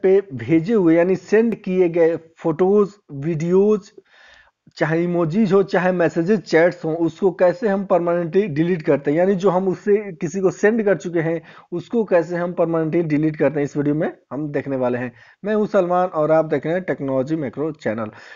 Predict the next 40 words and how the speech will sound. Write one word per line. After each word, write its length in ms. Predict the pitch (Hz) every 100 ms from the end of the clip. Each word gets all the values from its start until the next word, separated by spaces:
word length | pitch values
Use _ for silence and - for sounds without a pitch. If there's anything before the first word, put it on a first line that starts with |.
| - -
तो 80 |
हम 160 | 156 160
Snapchat 480 | - 180 185 196 175
ऐप 160 | 165 165
को 160 | 160 151
ओपन 260 | 151 220
कर 160 | 202 190
लेते 260 | 175 185
हैं। 220 | 160 151 156 _ _ _ -
ओपन 220 | 185 202
करने 240 | 202 196
के 40 | 196
बाद 120 | 190
से 100 | 196
ऐसा 160 | 160 185
इंटरफेस 360 | 175 185 165
आएगा, 180 | 170 165
फिर 140 | 185
नीचे 300 | 180 170 214
हम 200 | 175 175 156
चैट्स 380 | - 175 185 -
पर 180 | 180 165
क्लिक 320 | - 170 156
करेंगे 280 | 156 143 151
मैप्स 380 | 143 147 143 -
के 120 | - 139
बगल 320 | 120 120 113
में, 200 | 110 107 _ _ _ _ _ _ _ _ _
वहाँ 160 | 139 135
पर 120 | 139
क्लिक 260 | 117 175 175
करते 260 | 175 165 160
हैं। 200 | 143 135
तो 120 | 160
ये 120 | 220
सब 140 | 214 196
सारे 260 | 196 190
हमारे 320 | 180 185 180 180
फ्रेंड्स 460 | - 165 196 -
हैं। 220 | 139 147